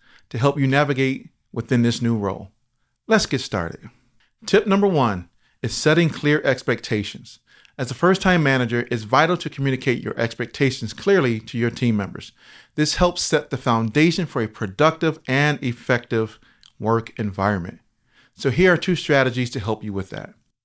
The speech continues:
Strategy number one is to schedule regular team meetings.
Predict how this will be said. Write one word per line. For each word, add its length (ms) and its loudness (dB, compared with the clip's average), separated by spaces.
Strategy 540 0
number 200 0
one 460 0
is 120 -6
to 120 -6
schedule 720 0
regular 540 0
team 420 0
meetings. 460 -6